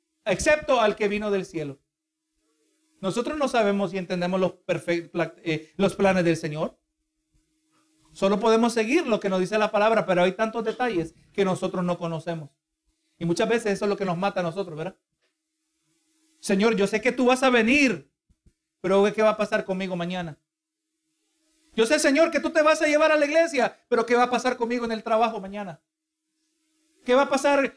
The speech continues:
mañana cuando no pueda pagar el, el cobro de la luz? ¿Qué va a pasar mañana?". Eso es lo que quisiéramos saber muchas veces, ¿verdad? Pero eso le pertenece al Señor.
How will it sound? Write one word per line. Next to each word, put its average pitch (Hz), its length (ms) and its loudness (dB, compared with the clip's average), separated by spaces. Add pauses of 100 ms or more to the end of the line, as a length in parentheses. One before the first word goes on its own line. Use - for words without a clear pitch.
mañana 262 360 2
cuando 254 180 0
no 247 180 0
pueda 269 240 4
pagar 262 300 2
el, 233 400 0
el 240 140 -2
cobro 269 280 2
de 247 60 4
la 247 120 2
luz? 254 280 -2 (200)
¿Qué 302 80 -2
va 285 80 4
a 277 80 -4
pasar 269 260 0
mañana?". 269 320 0
Eso 233 100 -4
es 269 40 -8
lo 262 60 0
que 240 80 -12
quisiéramos 220 360 -4
saber 208 220 0
muchas 190 200 -8
veces, 220 240 -8
¿verdad? 185 200 -12 (920)
Pero 170 140 0
eso 208 140 -2
le 202 100 0
pertenece 175 400 -6
al 156 80 -6
Señor. 139 280 -12